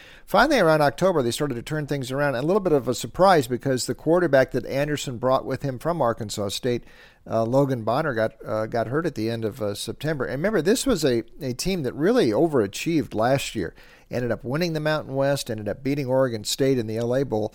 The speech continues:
So a lot expected this year for Utah State, and they kind of fell off the map early, but Anderson put things together, a nice win streak there in October. Uh, Cooper Ligas, the backup quarterback, did not put up big numbers, but until later in the season, he started to throw the ball a little bit better,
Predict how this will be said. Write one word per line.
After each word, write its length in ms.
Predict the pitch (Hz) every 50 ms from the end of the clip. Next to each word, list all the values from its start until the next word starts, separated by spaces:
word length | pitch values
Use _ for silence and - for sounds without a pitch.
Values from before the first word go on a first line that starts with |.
| - - - - - -
So 220 | - - - 143 131
a 20 |
lot 240 | 127 135 151 175 180
expected 540 | 156 - - - 160 160 165 - 175 147 139
this 200 | 135 123 - -
year 140 | 135 123
for 140 | 117 - 131
Utah 340 | 123 123 127 120 - 135 120
State, 300 | 113 - - 151 143 127
and 80 | 120 135
they 80 | 143
kind 200 | - - 180 202
of 80 | 165 -
fell 220 | - 151 147 143
off 140 | 139 131 -
the 100 | - 120
map 320 | 117 131 139 147 143 -
early, 300 | 131 135 143 143 131 117
but 500 | 110 - - 139 151 151 139 123 - - - - -
Anderson 480 | - 139 151 160 160 156 - 160 147 127
put 320 | - - 170 165 165 -
things 320 | - 156 147 151 151 143 -
together, 400 | - 143 127 131 131 135 139 135
a 60 | 120
nice 340 | 120 127 131 143 135 - -
win 160 | 131 127 131
streak 380 | 127 - - 135 123 117 - -
there 220 | 123 123 127 123
in 260 | - - 104 123 120
October. 640 | 113 110 107 - - - 156 165 156 120 117 101 - - - - - - - - - - - _ -
Uh, 100 | 123 123
Cooper 320 | - - 190 202 - 175
Ligas, 380 | 151 156 185 202 180 160 - -
the 60 | 143
backup 420 | 127 151 160 170 160 165 151 -
quarterback, 640 | - - 175 180 185 175 170 143 135 123 117 120 -
did 160 | - 139 120
not 240 | 135 147 165 175 165
put 180 | - 165 160 147
up 280 | 147 135 110 117 127
big 200 | 147 165 180 160
numbers, 460 | 160 151 151 143 135 143 147 135 - -
but 340 | - - - 143 139 - -
until 460 | - 139 139 135 - - 247 269 180
later 380 | 139 143 156 185 196 190 170 135
in 80 | 120
the 80 | 117 113
season, 380 | - - 131 120 113 107 120
he 80 | 120 117
started 300 | - - 147 139 135 120
to 60 | 120
throw 220 | - - 147 143 139
the 80 | 131
ball 220 | 107 - 120 113 110
a 100 | 113 139
little 140 | 139 127
bit 260 | 110 - 110 92 - -
better, 320 | 127 127 131 120 104 -